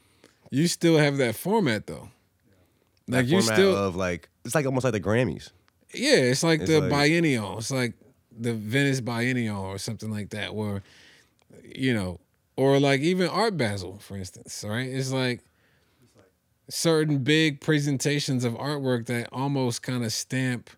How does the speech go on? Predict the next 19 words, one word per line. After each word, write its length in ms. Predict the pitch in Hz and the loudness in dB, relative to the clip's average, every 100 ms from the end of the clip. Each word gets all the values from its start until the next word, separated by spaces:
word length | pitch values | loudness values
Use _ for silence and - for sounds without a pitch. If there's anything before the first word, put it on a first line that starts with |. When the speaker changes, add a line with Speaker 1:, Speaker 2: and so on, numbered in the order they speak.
| _ _ _ _ _ _ _ _ _ - | _ _ _ _ _ _ _ _ _ -6
Speaker 1:
who 200 | 147 143 | 0 0
is 140 | 131 | 0
who 320 | 127 135 131 117 | 0 2 2 2
and 160 | 113 | 0
what 180 | 117 127 | 0 0
is 140 | 117 | -2
what 200 | 117 120 | -2 -2
and 140 | 117 110 | -2 -2
the 80 | 98 | -4
value 400 | 113 113 110 104 | -4 -4 -2 -2
Speaker 2:
But 60 | |
Speaker 1:
of 40 | 104 | 0
Speaker 2:
that's 160 | 104 107 | 0 2
Speaker 1:
art. 60 | |
Speaker 2:
like, 40 | 95 | 4
everybody 300 | 113 110 104 | 4 6 6
knows 300 | 98 104 101 | 6 6 4
that 160 | 95 85 | 2 4
there's 380 | 95 87 - | 4 2 -2